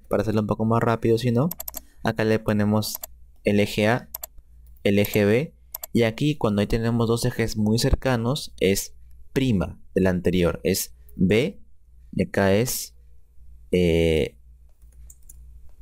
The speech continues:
B, ¿dónde era el detallito? Creo que era este. No, ahí está. B prima. ¿Ok? Y aquí es la C.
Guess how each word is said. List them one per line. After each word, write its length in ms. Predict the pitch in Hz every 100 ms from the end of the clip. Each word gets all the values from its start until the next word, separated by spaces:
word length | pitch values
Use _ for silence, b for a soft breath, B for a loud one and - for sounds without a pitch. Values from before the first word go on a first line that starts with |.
| - -
B, 540 | 101 92 101 107 107 -
¿dónde 420 | - 87 95 139
era 80 | 92
el 80 | 95
detallito? 640 | - - 127 - 190 - - - - -
Creo 140 | - -
que 80 | -
era 120 | 50
este. 380 | - - - - - - - - - - - - - - - - - - - -
No, 580 | 107 110 110 107 104 -
ahí 80 | 92
está. 280 | - - - _ - - - - -
B 260 | 98 113 127
prima. 400 | 117 95 85 - - - _ - - - - -
¿Ok? 160 | 90 107 -
Y 120 | -
aquí 280 | 85 - 92
es 320 | 95 - - - - -
la 180 | 87 85
C. 400 | - 82 -